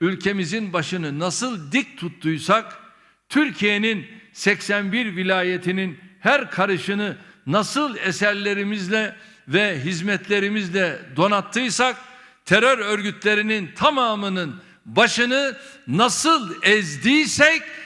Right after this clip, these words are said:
demokrasiyi ve özgürlükleri nasıl gözümüz gibi koruyup geliştirdiysek, milletimizin her bir ferdinin hakkını, hukukunu, geleceğini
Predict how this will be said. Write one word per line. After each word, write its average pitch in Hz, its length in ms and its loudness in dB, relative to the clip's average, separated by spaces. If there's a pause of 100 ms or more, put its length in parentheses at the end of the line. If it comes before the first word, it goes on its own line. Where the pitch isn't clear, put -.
(180)
demokrasiyi 262 920 4
ve 254 180 4
özgürlükleri 247 1040 2 (280)
nasıl 269 520 4
gözümüz 269 560 2
gibi 247 260 0
koruyup 247 580 2
geliştirdiysek, 240 1000 2 (420)
milletimizin 254 840 2
her 262 360 4
bir 233 180 -2
ferdinin 240 720 2 (220)
hakkını, 233 680 4 (280)
hukukunu, 240 840 2 (200)
geleceğini 262 840 4